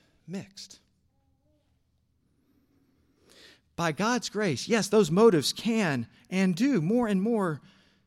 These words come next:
change. We do more and more. It is possible more and more to ge-,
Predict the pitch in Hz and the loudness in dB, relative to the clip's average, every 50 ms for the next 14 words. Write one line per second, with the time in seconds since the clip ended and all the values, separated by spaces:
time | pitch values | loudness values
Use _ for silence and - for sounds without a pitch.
0 | _ _ - - 269 247 196 135 101 80 - - - - _ _ _ _ _ _ | _ _ -10 -8 -4 -4 -2 -4 -4 -6 -10 -18 -20 -20 _ _ _ _ _ _
1 | _ _ _ _ _ _ _ _ _ _ _ _ - 185 220 185 190 277 277 233 | _ _ _ _ _ _ _ _ _ _ _ _ -6 -4 -4 -2 0 2 2 2
2 | 208 214 214 220 220 202 196 208 240 240 220 185 175 220 254 247 - - - 247 | 2 4 4 4 4 4 4 4 4 2 2 2 2 0 0 0 -4 -8 -10 -12
3 | 247 - - 233 202 170 185 220 233 233 233 254 233 196 180 156 139 139 180 226 | -10 -10 -6 -6 -6 -4 -4 -4 -2 -2 -2 -2 -4 -4 -6 -6 -6 -6 -4 -4
4 | 214 | -4